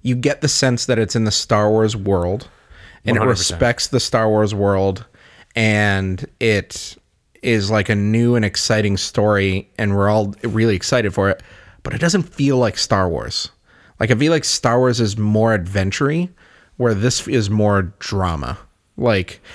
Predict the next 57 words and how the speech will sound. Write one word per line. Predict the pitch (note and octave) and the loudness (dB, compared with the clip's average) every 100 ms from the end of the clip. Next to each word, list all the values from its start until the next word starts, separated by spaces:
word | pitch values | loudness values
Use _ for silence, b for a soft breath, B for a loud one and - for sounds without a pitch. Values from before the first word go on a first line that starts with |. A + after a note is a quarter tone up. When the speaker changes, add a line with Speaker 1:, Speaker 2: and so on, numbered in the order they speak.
| B | B
Speaker 1:
and | C#3 | 0
I'm | D#3 D3 | 2 0
totally | C3+ E3 E3+ D3 | 0 -2 2 0
okay | G2 - F3 D#3+ | 0 -2 0 2
with | A2+ | 0
that. | F2+ D#2+ - - B B B B _ _ _ - | 0 -4 -6 -16 B B B B _ _ _ -2
And | C3+ | 2
I, | C3 B2 - - | 2 0 -4 -2
it's | B2 - - B2+ | -2 -2 -8 -2
almost | B2+ D3+ E3 - | 2 2 0 0
a | D3+ | 0
good | E3 E3+ | 0 0
thing. | E3 F3+ F3+ F3+ - | 0 0 2 -2 -2
Like, | C3+ C3 | 0 2
I | |
was | C3 C3 | 2 0
expecting | - E3 D#3 B2 F#2+ | -2 -4 -2 -2 -2
Star | - G2+ G2+ | 0 2 2
Wars, | E2 D#2+ E2+ - - _ - | 0 -2 -4 -12 -18 _ -2
like, | G#2+ F2 | -2 -2
just | - G#2+ A2 | -4 -2 -2
a | |
Star | - - F#2+ G2 | -2 0 0 2
Wars | F2+ - | 0 -2
T | G#2+ | -4
V | G2 G2+ | -2 -2
show, | G2+ F2 D#2+ B B B - | -2 -4 -6 B B B -2
but | A#2+ | 0
it's | A2+ | 2
a | A2 | 0
T | - D#3 | 0 0
V | D#3+ | 2
show | E3 D#3+ | 2 2
that | B2+ A2 | 0 0
takes | - B2 | 0 0
place | - A#2+ - | 0 -2 0
in | |
the | G2+ | -4
Star | - - G#2+ | -2 0 2
Wars | G#2 F2+ | 2 -2
universe. | E2+ G#2 B2 D3 F3 | -2 2 2 2 0
Speaker 2:
It's | A#2 | 2
very | B2+ A#2 | 0 0
suspenseful. | G#2 - F#2+ - D#2+ D#2+ | -4 -2 -2 -4 -8 -8
Speaker 1:
Yeah, | C3 B2+ A#2+ F#2+ | 0 2 2 2
Speaker 2:
There's | G#2+ C3+ | 0 2
Speaker 1:
and | |
Speaker 2:
a | C3 | 2
lot | A2 | 0
Speaker 1:
I, | |
Speaker 2:
of | G2 | -2
suspense. | F#2 - E2 D#2+ G#2+ | -6 -6 -6 -2 0
Speaker 1:
I | |
think | - D3+ | 0 0
I | B2+ | 0
like | F2 F2 B2+ - | -2 0 -2 -2
that. | - - | -6 -6